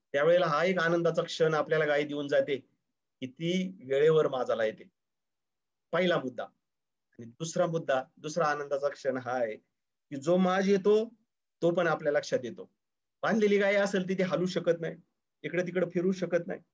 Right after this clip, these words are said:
दुसऱ्या गायीवर उडी मारू शकत नाही. पण मुक्त संचारमध्ये असं आहे की तिच्या स्वतःच्या behavior आहे, स्वतःची वागणूक आहे,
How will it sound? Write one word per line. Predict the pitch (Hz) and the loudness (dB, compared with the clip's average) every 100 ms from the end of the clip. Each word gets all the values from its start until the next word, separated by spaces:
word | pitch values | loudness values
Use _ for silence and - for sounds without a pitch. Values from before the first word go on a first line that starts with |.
| _ _ | _ _
दुसऱ्या | 165 170 180 | -6 0 2
गायीवर | 175 175 180 | 4 4 4
उडी | 175 185 | 2 2
मारू | 180 180 | 2 2
शकत | - 165 143 | -2 -4 -6
नाही. | 143 - _ _ _ _ - | -10 -18 _ _ _ _ -10
पण | 127 | -6
मुक्त | 151 160 | -4 -2
संचारमध्ये | 175 170 175 175 170 160 | -2 0 2 2 2 0
असं | 160 165 | 0 -2
आहे | 135 | -2
की | - _ _ _ 180 | -6 _ _ _ -10
तिच्या | 185 185 208 | -6 -2 -2
स्वतःच्या | 185 175 170 220 220 | 0 0 0 0 0
behavior | 202 220 220 208 185 180 | 0 2 2 4 4 2
आहे, | 156 117 | 2 -2
स्वतःची | - - 196 196 190 | -4 -6 -4 -2 -2
वागणूक | 202 185 156 180 185 | 0 0 0 0 0
आहे, | 151 | 0